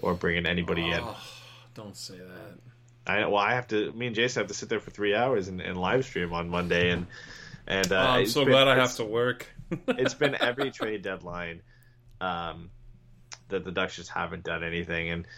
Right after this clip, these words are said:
Speaker 1: uh, Z Vice brings up in her chat that the Sharks rumor was shot done, shot down by reputable sources. Yeah, we, we saw that, but just bringing up the idea of potentially Ryan Miller being moved, and, and San Jose does make sense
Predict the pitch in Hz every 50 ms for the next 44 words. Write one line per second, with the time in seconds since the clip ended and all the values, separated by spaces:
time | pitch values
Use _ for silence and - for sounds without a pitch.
0 | - - 104 107 101 - - - - - 95 92 90 90 90 90 87 87 98 107
1 | 98 98 98 95 92 - - 98 95 92 87 92 87 - 85 85 82 - - 90
2 | 87 87 - 90 85 - 87 - - 90 85 82 - - 90 85 85 85 80 80
3 | - - 98 87 82 82 - 90 87 87 87 87 87 - - - - - 95 90
4 | 87 - 90 87 90 92 87 87 87 87 87 87 87 - 92 90 85 - - 92
5 | 90 87 87 95 92 107 104 101 101 107 113 113 110 120 120 104 - - 95 90
6 | 92 87 92 92 92 90 - 101 95 90 - 113 104 - - - - - 123 120
7 | 113 117 113 107 - 107 107 104 101 98 92 90 98 98 98 95 87 - - 92
8 | - - 95 95 90 87 - 95 92 90 87 87 90 87 85 85 82 85 85 85
9 | 85 82 82 82 82 - - - - - - - - - - 104 101 95 90 87
10 | 85 85 85 87 87 85 82 87 87 - - 104 107 90 - 117 120 120 110 98
11 | 107 101 95 87 92 92 92 85 85 85 85 82 - - - 85 80 80 - -
12 | -